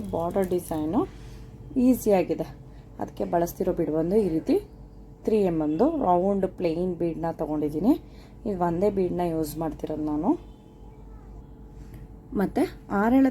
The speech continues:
ಥ್ರೆಡ್ ತೊಗೊಂಡಿದ್ದೀನಿ. ನೀಡಲ್ ನಂಬರ್ ಬಂದು ನೈನ್ ತೊಗೊಂಡಿದ್ದೀನಿ. ನೈನ್, ಟೆನ್ ಅಥವಾ ಲೆವೆನ್ ಮೂರಲ್ಲಿ ಯಾವುದಾದ್ರೂ ಕೂಡ ಯೂಸ್ ಮಾಡ್ಬೋದು.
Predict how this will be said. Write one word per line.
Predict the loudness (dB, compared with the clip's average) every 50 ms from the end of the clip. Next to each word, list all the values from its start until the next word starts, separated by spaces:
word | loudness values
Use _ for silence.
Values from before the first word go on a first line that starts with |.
| 2
ಥ್ರೆಡ್ | 2 2 2 2 2 2
ತೊಗೊಂಡಿದ್ದೀನಿ. | 0 2 2 2 2 0 0 0 4 4 6 6 6
ನೀಡಲ್ | 4 2 2 2 2 2 2
ನಂಬರ್ | 2 2 0 0 0 0
ಬಂದು | 0 0 0 0
ನೈನ್ | 0 0 0 0 0 0
ತೊಗೊಂಡಿದ್ದೀನಿ. | 0 0 2 2 2 2 0 0
ನೈನ್, | 2 2 2 2 2 2
ಟೆನ್ | 0 0 0 0 -2
ಅಥವಾ | -2 -2 -2 0
ಲೆವೆನ್ | 0 0 0 -2 -2 -2 -2
ಮೂರಲ್ಲಿ | -2 -2 -2 -2 -2 -2 -4 -4
ಯಾವುದಾದ್ರೂ | -4 -4 -4 -4 -4 -4 -4 -6 -4
ಕೂಡ | -4 -2 0 0 2
ಯೂಸ್ | 2 0 0 -2 -6
ಮಾಡ್ಬೋದು. | -6 -6 -4 -2 0 0 0 0 0